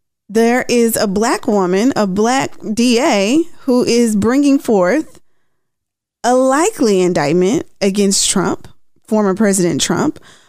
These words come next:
around his attempt to overturn the Georgia election results. So again, all of these things are stacking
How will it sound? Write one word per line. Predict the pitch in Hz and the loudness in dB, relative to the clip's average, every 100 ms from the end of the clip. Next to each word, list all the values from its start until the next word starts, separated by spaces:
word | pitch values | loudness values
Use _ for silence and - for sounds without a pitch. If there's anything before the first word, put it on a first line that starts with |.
| _ | _
around | 254 254 269 262 | -2 0 0 0
his | 269 254 | 0 0
attempt | 247 - 226 - | 0 0 -2 -2
to | - | -2
overturn | 180 190 240 - 190 175 | 0 0 -2 0 0 0
the | 202 | 0
Georgia | 190 165 175 175 196 | 0 0 0 0 0
election | 262 453 - 196 | 0 0 -2 -2
results. | 170 165 107 - - - - - - _ _ _ _ _ _ _ _ _ _ | -2 -2 -4 -4 -4 -4 -8 -20 -20 _ _ _ _ _ _ _ _ _ _
So | - 254 262 | -4 0 0
again, | 226 240 339 294 202 190 185 226 - _ _ _ _ _ _ | 0 2 4 4 2 2 0 -4 -12 _ _ _ _ _ _
all | 202 269 370 370 | -2 2 2 2
of | |
these | 359 330 302 | 4 2 2
things | - 294 285 262 | 2 2 4 2
are | - 208 | 0 -2
stacking | - - 254 269 285 269 | -2 -2 -2 -2 0 0